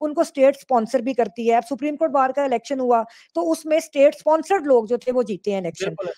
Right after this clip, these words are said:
Speaker 1: और बहुत मुश्किल इलेक्शन था, हमने बहुत उसके अंदर, लेकिन वो लिमिटेड इलेक्शन था।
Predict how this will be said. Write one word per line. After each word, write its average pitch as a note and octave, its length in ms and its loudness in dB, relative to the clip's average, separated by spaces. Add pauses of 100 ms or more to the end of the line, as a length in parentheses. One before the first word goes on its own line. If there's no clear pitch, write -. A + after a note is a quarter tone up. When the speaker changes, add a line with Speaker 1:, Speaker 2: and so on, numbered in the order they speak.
Speaker 1:
और D4 120 2
बहुत C#4+ 320 -6
मुश्किल D#4+ 280 0
इलेक्शन B3+ 420 0
था, B3+ 240 2
हमने B3+ 260 -2
बहुत B3+ 320 0
उसके C#4+ 180 -6
अंदर, C4 180 0
लेकिन C4+ 240 0
वो D#4+ 60 -2
लिमिटेड C#4+ 440 0
इलेक्शन A#3+ 360 0
था। D4 180 -4